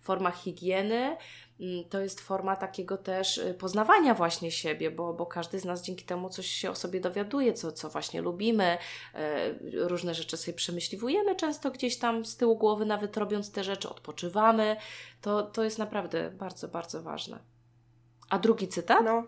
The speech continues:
Speaker 1: Bo już będziemy
Speaker 2: A
Speaker 1: kończyły.
Speaker 2: drugi cytat i myślę, że on będzie dobrym podsumowaniem. On jest taki, bym powiedziała, y, na skraju,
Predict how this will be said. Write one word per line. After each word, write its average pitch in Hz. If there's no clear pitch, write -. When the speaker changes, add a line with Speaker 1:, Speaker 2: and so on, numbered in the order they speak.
Speaker 1:
Bo 180
już 165
będziemy 170
Speaker 2:
A -
Speaker 1:
kończyły. 180
Speaker 2:
drugi 311
cytat 339
i 320
myślę, 339
że 311
on 311
będzie 311
dobrym 302
podsumowaniem. 285
On 294
jest 330
taki, 302
bym 285
powiedziała, 262
y, 240
na 233
skraju, 254